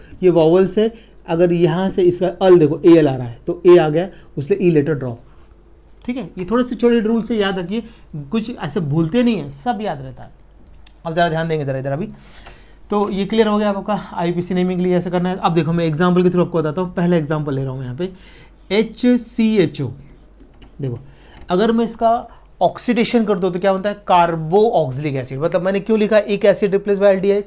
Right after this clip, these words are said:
क्योंकि अगर मैं इसका ऑक्सीडेशन करता हूँ, अगर मैं इसका क्या कर दिया, ऑक्सीडेशन मैंने कर दिया, इसका ऑक्सीडेशन कर दिया, तो क्या बनेगा इससे, फॉर्मिक एसिड बनने वाला, आपको तो ये तो याद ही होगा इतना।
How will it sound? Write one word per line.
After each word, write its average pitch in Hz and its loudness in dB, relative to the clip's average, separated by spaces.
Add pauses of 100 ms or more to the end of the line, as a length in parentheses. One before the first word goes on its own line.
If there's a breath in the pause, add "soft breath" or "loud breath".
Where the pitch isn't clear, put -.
(400 loud breath)
क्योंकि 190 0
अगर 202 4
मैं 202 0
इसका 196 0
ऑक्सीडेशन 196 -2
करता 185 -2
हूँ, 147 -2 (260)
अगर 151 -4
मैं 165 -2
इसका 175 -4
क्या 185 -2
कर 175 0
दिया, 185 0
ऑक्सीडेशन 175 -2
मैंने 185 -4 (420 loud breath)
कर 165 4
दिया, 143 -2
इसका - -12
ऑक्सीडेशन 139 -6
कर 131 -4
दिया, 123 -10
तो 120 -16
क्या 185 0
बनेगा 185 -2
इससे, 185 -6 (420 loud breath)
फॉर्मिक 240 2
एसिड 220 -2
बनने 196 -4
वाला, 175 -6
आपको 180 -6
तो 185 -2
ये 185 0
तो 180 -4
याद 185 -2
ही 190 -2
होगा 180 -2
इतना। 160 -12